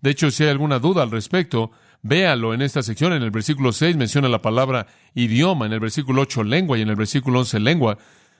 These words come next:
Pero hay dos palabras diferentes siendo usadas. Una es glosa y la otra es dialecto. Y dialecto, de la cual obtenemos dialecto, tiene que ver con dialectos.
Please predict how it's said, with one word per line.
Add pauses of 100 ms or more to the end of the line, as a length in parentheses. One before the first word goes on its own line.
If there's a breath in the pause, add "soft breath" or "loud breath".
(140 soft breath)
Pero
hay
dos
palabras
diferentes
siendo
usadas. (320 soft breath)
Una
es
glosa
y
la
otra
es
dialecto. (240 soft breath)
Y
dialecto,
de
la
cual
obtenemos
dialecto, (320 soft breath)
tiene
que
ver
con
dialectos.